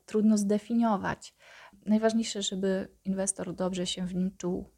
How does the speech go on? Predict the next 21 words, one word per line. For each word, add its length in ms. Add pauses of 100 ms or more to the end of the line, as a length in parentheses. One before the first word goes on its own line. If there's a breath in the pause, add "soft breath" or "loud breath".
(120)
żeby 240
to 80
wnętrze 320
mu 160
się 200 (300)
podobało 720 (360 loud breath)
i 120
pasowało 580
pod 160
względem 600 (420)
s-, 160 (360)
funkcjonalnym. 800 (1160)
Ale 200
okej. 360 (600 loud breath)
Co 120
do 120
jeszcze 360
tego 240
stylu 320
lat 220
siedemdziesiątych, 1040